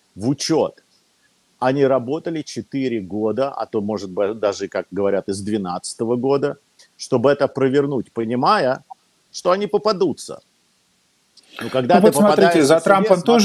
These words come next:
Speaker 1: смотри,
Speaker 2: стоят
Speaker 1: Нель,
Speaker 2: серьезные
Speaker 1: смотри.
Speaker 2: силы.
Speaker 1: А, а, да.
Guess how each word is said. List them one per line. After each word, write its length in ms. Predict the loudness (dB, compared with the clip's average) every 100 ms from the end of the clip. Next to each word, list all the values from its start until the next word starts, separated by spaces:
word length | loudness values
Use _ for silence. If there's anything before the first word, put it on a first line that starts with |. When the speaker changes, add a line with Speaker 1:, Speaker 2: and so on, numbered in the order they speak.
| 2
Speaker 1:
смотри, 80 |
Speaker 2:
стоят 340 | 4 4 4 2
Speaker 1:
Нель, 100 | 2
Speaker 2:
серьезные 540 | 2 4 4 2 0
Speaker 1:
смотри. 0 |
Speaker 2:
силы. 500 | -2 0 2 4 2
Speaker 1:
А, 540 | -2 -10 -10 -8 -8 -8
а, 40 | -12 -8
да. 260 | -6 -6